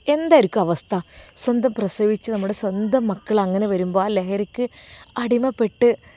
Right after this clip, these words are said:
പടച്ചോൻ കാത്ത് രക്ഷിക്കട്ടെ. ആ ഉമ്മയുടെ മകനിപ്പോൾ എങ്ങോട്ടോ പോയി എന്നൊക്കെ പറഞ്ഞത്. ഇപ്പോഴും ആ ഉമ്മ പറയുന്നത്, "പൊന്നു മോനെ, ഉമ്മാൻ്റെ കുട്ടിയെ ഉമ്മ സ്വീകരിക്കും തിരിച്ചു വന്നാൽ, പഴയ മോനായിട്ട് തിരിച്ചു വരണം, ലഹരി എല്ലാം ഉപേക്ഷിച്ചിട്ട്."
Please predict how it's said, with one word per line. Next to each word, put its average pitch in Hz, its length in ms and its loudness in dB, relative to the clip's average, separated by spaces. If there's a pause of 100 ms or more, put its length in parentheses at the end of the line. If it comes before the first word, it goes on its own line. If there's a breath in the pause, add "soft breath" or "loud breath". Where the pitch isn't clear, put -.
(760 loud breath)
പടച്ചോൻ 202 400 -2
കാത്ത് 180 280 -4
രക്ഷിക്കട്ടെ. 180 520 -4
ആ 180 160 0
ഉമ്മയുടെ 233 440 4
മകനിപ്പോൾ 240 500 2
എങ്ങോട്ടോ 226 480 2
പോയി 208 280 -2
എന്നൊക്കെ 208 220 -2
പറഞ്ഞത്. 170 520 -4 (680 loud breath)
ഇപ്പോഴും 262 440 0
ആ 262 40 4
ഉമ്മ 226 200 0
പറയുന്നത്, 208 460 -2
"പൊന്നു 202 340 -2
മോനെ, 214 340 0 (320)
ഉമ്മാൻ്റെ 214 340 0
കുട്ടിയെ 226 380 -2 (140)
ഉമ്മ 214 200 0
സ്വീകരിക്കും 220 680 -2
തിരിച്ചു 196 360 -2
വന്നാൽ, 196 400 -2 (520 loud breath)
പഴയ 240 260 6
മോനായിട്ട് 202 480 0
തിരിച്ചു 202 300 -2
വരണം, 202 320 0 (520 loud breath)
ലഹരി 208 300 2
എല്ലാം 220 360 2
ഉപേക്ഷിച്ചിട്ട്." 185 720 -2